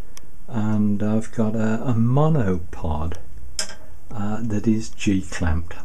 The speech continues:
onto the tripod. But, uh, I don't recommend this because, uh, it's, uh, you can see that could come undone, and, and, you know, you move it enough and eventually it will throw your camera on the floor.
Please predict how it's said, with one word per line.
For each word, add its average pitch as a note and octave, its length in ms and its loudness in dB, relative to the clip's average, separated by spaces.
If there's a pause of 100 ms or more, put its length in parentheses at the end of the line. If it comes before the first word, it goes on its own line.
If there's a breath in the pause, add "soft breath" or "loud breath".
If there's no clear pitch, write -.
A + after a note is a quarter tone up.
(120)
onto F#2 440 0
the F2+ 260 0 (600)
tripod. A2 680 0 (560 loud breath)
But, - 400 0
uh, G#2 120 2 (280 loud breath)
I - 60 -2
don't F#3 160 6
recommend E2+ 640 2
this E2 240 -2
because, A2+ 720 0
uh, A2+ 340 2
it's, A#2+ 520 0
uh, A2+ 100 -2
you A2+ 140 2
can A#2 100 0
see - 260 0
that G2 280 0
could - 140 -2
come G2 260 0
undone, F#2 480 2
and, F#2+ 240 2
and, F#2+ 360 0 (460 loud breath)
you A#2 60 4
know, G2+ 80 4
you G2 160 4
move G#2+ 280 6
it F2+ 80 2
enough F2+ 360 0
and G2 200 2
eventually G2 680 0
it F#2+ 120 -2
will A2+ 120 4
throw - 280 -2
your F#2+ 200 2
camera G2 460 0
on F2 140 2
the F#2 60 0
floor. G2+ 400 0